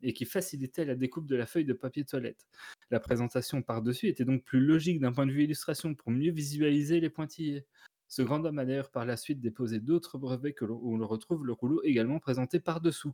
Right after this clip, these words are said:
Du coup, ben, nous revoilà à la case départ, un coup pour rien, car les brevets ne répondent en fait pas à la question du par-dessus ou par-dessous.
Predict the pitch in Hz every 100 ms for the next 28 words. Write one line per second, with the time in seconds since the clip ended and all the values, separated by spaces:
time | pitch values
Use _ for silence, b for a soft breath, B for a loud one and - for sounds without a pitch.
0 | B B B 104 - 170 127 110 113 113
1 | 117 127 139 123 123 123 110 101 107 98
2 | 98 143 151 139 117 120 113 110 107 147
3 | - 135 135 123 113 104 101 151 139 107
4 | 110 - 120 _ 113 - 127 _ 139 143
5 | 131 107 110 107 - 139 101 104 107 104
6 | - 151 127 127 110 -